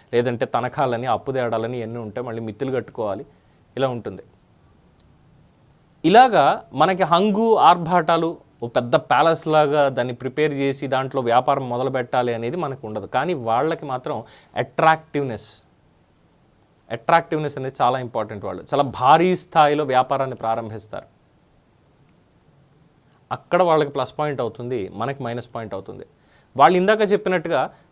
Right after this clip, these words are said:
వాళ్ళు వాళ్ళ వాళ్ళనే ఇందులో పనుల్లో పెట్టుకుంటారు. ఇప్పుడున్నటువంటి పరిస్థితుల్లో వాళ్ళ వాళ్ళని మాత్రమే పనుల్లో పెట్టుకొని,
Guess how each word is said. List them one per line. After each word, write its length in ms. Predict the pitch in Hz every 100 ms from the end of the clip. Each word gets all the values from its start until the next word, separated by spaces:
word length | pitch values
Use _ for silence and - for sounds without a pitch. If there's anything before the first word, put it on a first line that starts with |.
| -
వాళ్ళు 500 | 123 202 214 156 208
వాళ్ళ 380 | 98 110 131 185
వాళ్ళనే 540 | 190 185 180 175 208 - _
ఇందులో 220 | 139 139 156
పనుల్లో 360 | 151 143 147
పెట్టుకుంటారు. 540 | 135 117 - 123 110 - _ _ _ _ _ _ _ _ _ _ _ -
ఇప్పుడున్నటువంటి 680 | 151 202 196 180 165 156
పరిస్థితుల్లో 640 | 147 139 139 120 113 110 - _
వాళ్ళ 360 | 113 117 139 143
వాళ్ళని 380 | 127 120 117 117
మాత్రమే 480 | 110 123 151 160 170
పనుల్లో 360 | 151 139 143
పెట్టుకొని, 460 | 127 117 - 110